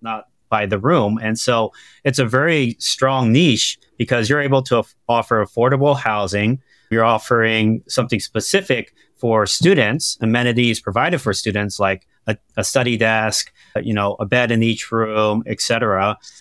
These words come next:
And so it, it's, it's actually pretty easy. Uh, I would say it's easier to find student tenants because there's a lot of them out there looking. If you just do the math, like, let's say there's, I don't know, five thousand people enrolled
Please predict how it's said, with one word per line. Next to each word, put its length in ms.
And 180
so 440
it, 140
it's, 400
it's 140
actually 460
pretty 500
easy. 640
Uh, 160
I 140
would 140
say 180
it's 120
easier 260
to 80
find 360
student 320
tenants 320
because 320
there's 100
a 80
lot 220
of 100
them 160
out 220
there 160
looking. 500
If 160
you 100
just 240
do 120
the 100
math, 600
like, 220
let's 200
say 160
there's, 380
I 40
don't 160
know, 320
five 280
thousand 360
people 340
enrolled 680